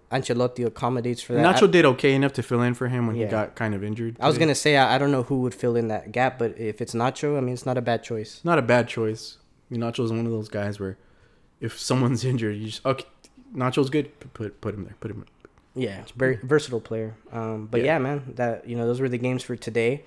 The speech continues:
Speaker 2: Yeah, I'm a, man, uh, I'm kind of excited to shed that sort of, uh,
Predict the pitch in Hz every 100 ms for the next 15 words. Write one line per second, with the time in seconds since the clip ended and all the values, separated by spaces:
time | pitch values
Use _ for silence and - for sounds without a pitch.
0 | - - - - 110 127 127 113 107 104
1 | 98 98 - - - 104 101 95 110 -
2 | 92 95 - _ _ _ _ _ _ _
3 | _ _ _ _ _ _ _ - - -
4 | - - - 98 120 127 147 147 131 123
5 | 147 127 117 - 107 - 117 107 107 92
6 | 120 107 104 104 92 87